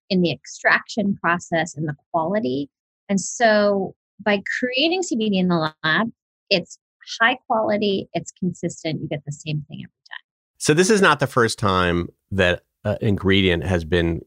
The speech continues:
Speaker 2: created in a lab, right? I mean, this is, this has been going on for decades, and, and ever since labs were around, I mean, aspirin and these kinds of things were, have been recreated in a lab that, that started off as natural.
Speaker 1: That's exactly right. And so that's what we're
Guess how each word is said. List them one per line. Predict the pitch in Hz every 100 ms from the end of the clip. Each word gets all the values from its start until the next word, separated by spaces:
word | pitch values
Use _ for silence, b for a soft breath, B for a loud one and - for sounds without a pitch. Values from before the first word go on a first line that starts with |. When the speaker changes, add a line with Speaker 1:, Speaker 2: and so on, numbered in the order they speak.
| -
Speaker 2:
created | - 92 87
in | 85 82
a |
lab, | 80 85 82 - b b 113
right? | 107 165
I | 104
mean, | 110
this | 127 139
is, | 143 127
this | 135 139
has | 123
been | 117 104
going | 101 101
on | 95 95 95
for | 90 - 90 87
decades, | 127 143 113 95 85 82
and, | 85 82 -
and | - 101 90 -
ever | 110 104
since | 101 98 92 - - -
labs | 92 95 98 98
were | 85 95 92
around, | 92 110 117 85 78
I | 78
mean, | 85 76
aspirin | - 110 - - 82 80
and | 165 -
these | 101 98
kinds | - 85
of | 85
things | - 82 78 - -
were, | 92 82
have | 92 87
been | 80 82 82 -
recreated | - 95 80 85 80 82
in | 80
a |
lab | 87 76 80
that, | 80 -
that | - -
started | 101 95 87
off | 85 87
as | 85
natural. | 87 80 - 65 58 _ _ _
Speaker 1:
That's | 277 277
exactly | 262 247 262
right. | 202 175
And | 220
so | 262 269
that's | 226 240 359 -
what | 415 330
we're | 262 240